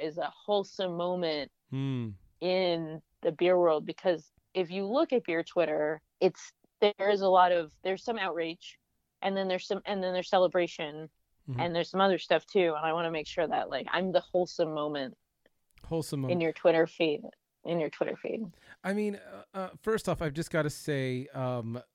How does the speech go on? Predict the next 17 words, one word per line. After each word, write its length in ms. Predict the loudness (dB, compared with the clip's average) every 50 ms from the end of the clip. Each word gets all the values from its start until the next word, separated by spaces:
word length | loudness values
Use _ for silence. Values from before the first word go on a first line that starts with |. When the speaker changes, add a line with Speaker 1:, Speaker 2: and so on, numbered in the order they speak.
| _ _ -14
Speaker 2:
that 360 | -10 -6 -2 -2 -2 -2 -2
you're 220 | -2 -2 0 0 0
probably 360 | 0 0 0 0 0 -2 0
everybody's 540 | 0 -2 0 0 -2 0 0 -2 -2 -4 -4
favorite 340 | -4 -4 -4 -2 -4 -10 -10
friend 320 | -4 -2 0 0 0 0
when 100 | -2 -2
they 80 | -2 -2
have 220 | -4 -4 -4 -4
to 60 | -4 -2
move, 600 | 0 0 0 0 -2 -4 -8 -12 -16 -18 -20 -20 _ _ _
if 160 | -10 -8 -2
you're 200 | 2 2 4 4
the 100 | 4 2
too 240 | 0 0 0 2 2 4
nice 260 | 4 2 2 0 -2
person. 520 | -4 -6 -6 -6 -8 -12 -14 -16 -16 -18